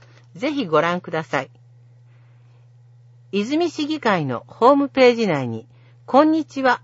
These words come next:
泉市議会ですのアイコンがあります。クリックしてください。動画は右側の二次元コードからご覧いただけます。次回定例会の案内。どなたでも傍聴できますので、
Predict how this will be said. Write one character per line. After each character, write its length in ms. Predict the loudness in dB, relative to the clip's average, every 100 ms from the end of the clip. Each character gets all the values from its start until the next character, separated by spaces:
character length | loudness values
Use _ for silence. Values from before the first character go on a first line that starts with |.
| _
泉 340 | -10 -2 -2 -2
市 140 | -4
議 140 | -8 0
会 220 | 0 0
で 100 | -6
す 240 | -10 -20 -12 -4
の 180 | -4 -2
ア 120 | -2
イ 80 | 0
コ 160 | 2 2
ン 80 |
が 100 | 4
あ 60 | 0
り 100 | 2
ま 120 | -2
す。 140 | -4 -20 _ _ -20 _ _ 0
ク 100 | 0
リ 100 | 0
ッ 40 |
ク 100 | -4
し 60 | -6
て 140 | -4
く 80 | -4
だ 120 | -4
さ 160 | -6 -10
い。 80 | -12 _ -20 -20 _ _ _
動 280 | 2 4 4
画 140 | 2
は 220 | 0 -2 -6 _
右 300 | -6 -4 -2
側 260 | 2 2 2
の 120 | 2
二 180 | 2 0
次 100 | -2
元 280 | 0 0 0
コ 160 | -2
ー 40 | 0
ド 120 | -2
か 120 | -4
ら 120 | -6
ご 120 | -4
覧 200 | -2 -2
い 60 | -2
た 120 | -2
だ 100 | -2
け 140 | -4 -6
ま 140 | -6
す。 200 | -10 -18 _ _ _ _ _ _ -20 -20 -20 -20 _ _ _ _ _ -16
次 200 | -12 -4
回 240 | -2 0
定 240 | 4 4
例 220 | 4 2 2
会 240 | -6 -6
の 180 | -8 -12 _ _ _
案 260 | -10 -8 -8
内。 240 | -10 -12 _ _ _ _ _ _ -6
ど 140 | -2
な 160 | -2 -2
た 120 | -2
で 100 | -4
も 140 | -6 -6
傍 220 | -4 -4
聴 240 | -4 -4
で 120 | -6
き 120 | -10 -10
ま 120 | -10
す 100 | -10
の 120 | -12
で、 200 | -12 -14